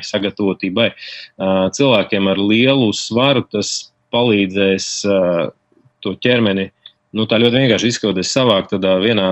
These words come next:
vienā jēdzīgā kopā, ko-, kopējā veselumā. Es pieņemu, arī tu pats zini, tu jūt-, tu zini to sajūtu, ka tu, ka tu esi kaut kādu laiku patrenējies,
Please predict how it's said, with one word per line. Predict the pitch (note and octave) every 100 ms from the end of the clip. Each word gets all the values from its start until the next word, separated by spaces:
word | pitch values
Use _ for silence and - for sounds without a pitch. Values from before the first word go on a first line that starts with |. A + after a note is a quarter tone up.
| F2
vienā | F#2+ A#2 G#2
jēdzīgā | F#2+ A2 A2+ F2+
kopā, | E2+ A2+ A2 G2 F2
ko-, | - A2+ G#2+
kopējā | - A#2 A2+ F#2
veselumā. | G#2+ - G2 F2 F#2
Es | -
pieņemu, | B2 G#2+ G2+
arī | F#2
tu | F2
pats | A#2+ B2
zini, | A2 A2 F2+
tu | F#2
jūt-, | G2+ B2 G#2
tu | - A2
zini | C3+
to | G2
sajūtu, | - C3 A2+ F#2
ka | G2+
tu, | - G2 - - -
ka | -
tu | A#2
esi | -
kaut | G#2
kādu | G2
laiku | G#2+ B2 C3+
patrenējies, | C3+ - C4+ C#4 C4+ A3+ -